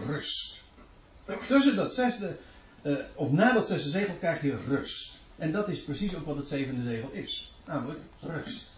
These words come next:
Even niks. Geen, geen oordelen, geen gerichten, even niets. Waarom? Er moet een verzegeling gaan plaatsvinden. Eerst dus die verzameling van alle,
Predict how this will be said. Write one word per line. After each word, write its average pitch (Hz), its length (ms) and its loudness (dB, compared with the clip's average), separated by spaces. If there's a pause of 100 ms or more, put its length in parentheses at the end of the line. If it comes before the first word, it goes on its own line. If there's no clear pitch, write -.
(600)
Even 151 400 -2 (240)
niks. - 640 -4 (1120)
Geen, 156 420 0 (240)
geen 151 300 4
oordelen, 180 520 6
geen 143 280 4
gerichten, 170 560 -4 (120)
even 135 340 0
niets. 135 380 0
Waarom? 226 540 4
Er 185 160 2
moet 220 240 4
een 202 220 -2 (300)
verzegeling 170 1200 6
gaan 113 200 0
plaatsvinden. - 640 -6 (560)
Eerst 220 400 4
dus 131 260 0
die 104 160 -8
verzameling 165 720 0
van 139 140 -2
alle, 95 240 -2